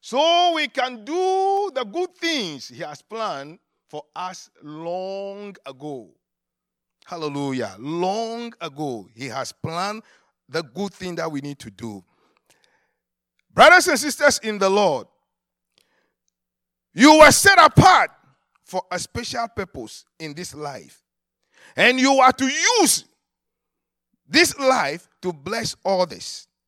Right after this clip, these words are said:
That's what God has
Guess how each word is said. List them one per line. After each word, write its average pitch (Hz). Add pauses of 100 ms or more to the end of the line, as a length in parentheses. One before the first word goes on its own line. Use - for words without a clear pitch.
(720)
That's 226
what 208
God 202
has 147